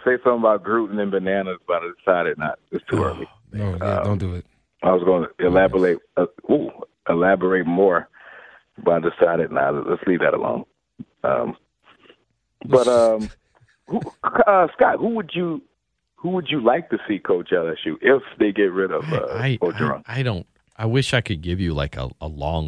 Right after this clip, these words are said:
Speaker 2: list. I mean, I don't know. If you ask people in Baton Rouge that are in the media, they'll tell you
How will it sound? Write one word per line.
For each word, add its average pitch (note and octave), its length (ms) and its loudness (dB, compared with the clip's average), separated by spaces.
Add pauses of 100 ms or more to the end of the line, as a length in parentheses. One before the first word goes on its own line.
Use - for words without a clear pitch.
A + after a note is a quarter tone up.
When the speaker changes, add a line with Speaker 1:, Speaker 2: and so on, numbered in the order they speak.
(120)
Speaker 2:
list. F2+ 340 -2
I F2+ 60 -4
mean, F#2 160 -2
I A#2 100 -2
don't D3 180 -4
know. C#2+ 300 -8 (680)
If C3 140 2
you C#3+ 120 4
ask D3+ 260 2
people C3+ 300 0
in B2 100 4
Baton A#2 300 2
Rouge B2 520 2
that G#2 200 4
are G2 100 2
in G2+ 140 0
the F#2+ 60 -2
media, F#2 360 -2
they'll F#2+ 180 -2
tell F#2 320 -4
you F2+ 360 -2